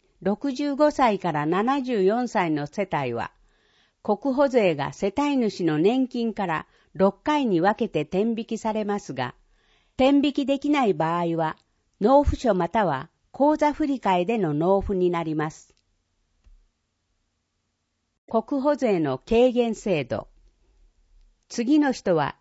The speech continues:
一定期間税額が減額され、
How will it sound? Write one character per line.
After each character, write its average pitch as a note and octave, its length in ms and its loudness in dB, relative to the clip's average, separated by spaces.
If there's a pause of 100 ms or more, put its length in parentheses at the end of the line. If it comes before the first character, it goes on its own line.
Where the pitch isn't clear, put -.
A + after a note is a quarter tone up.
一 F#3 120 -2
定 C#4+ 320 -2
期 C4 140 -12
間 E3 300 0
税 A#3 240 4
額 A#3+ 260 0
が F#3 200 0
減 A3 280 0
額 A#3+ 240 -2
さ G3+ 180 -4
れ、 E3 220 -4